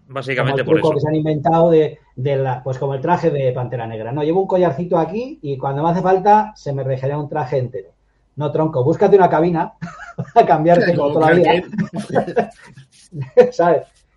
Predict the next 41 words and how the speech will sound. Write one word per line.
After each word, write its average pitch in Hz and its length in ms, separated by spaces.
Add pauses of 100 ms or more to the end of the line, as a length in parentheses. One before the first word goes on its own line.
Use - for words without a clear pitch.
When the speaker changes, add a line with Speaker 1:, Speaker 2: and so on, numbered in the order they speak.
(120)
Speaker 2:
Y 127 140
no 147 120
andemos 170 340
con 165 80
las 151 120
chorradas. 156 320
No, 170 140
es 160 120
que 185 140
lo 165 100
llevo 165 340
aquí 170 360
y 165 80
le 143 120
doy, 165 360
y 135 200
es 143 100
una 156 180
tecnología 147 640
que 131 100
es - 140
la, 107 180 (280)
la 120 160
magia 147 340
del 131 140
siglo 143 400
veintiuno 156 460 (640)
y 123 140
no 139 180
tengo 151 260
que 135 120
hacer 131 220
nada 107 200
más. - 300 (540)
Speaker 1:
O 127 100
el 123 60
Speaker 2:
Como 120 120
Speaker 1:
anillo. 127 180
Speaker 2:
algo 147 100
muy, 147 140 (720)
claro. 107 160